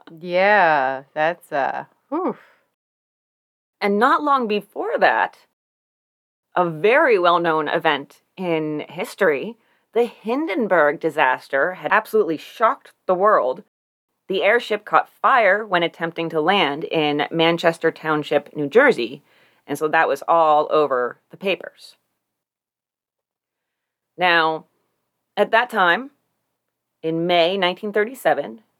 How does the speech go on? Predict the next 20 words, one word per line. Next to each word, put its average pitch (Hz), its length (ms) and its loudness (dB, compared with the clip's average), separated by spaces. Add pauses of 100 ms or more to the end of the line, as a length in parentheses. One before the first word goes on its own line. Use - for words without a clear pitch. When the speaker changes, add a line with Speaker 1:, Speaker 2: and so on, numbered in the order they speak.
(800)
Speaker 2:
Helen 180 340 4
Tiernan 190 460 0
was 202 140 -12
twenty-six. - 840 -8 (500)
She - 140 -10
lived 175 200 0
on 165 180 2
West 156 320 0
Forty-seventh 185 720 -2
Street - 400 -6
in 170 120 -4
New 175 60 -2
York 196 180 -2
City 185 340 -6
with 185 160 -2
her 175 100 -2
two 214 240 -10
children, 208 540 2 (500)
Little 214 400 2
Helen, 190 460 2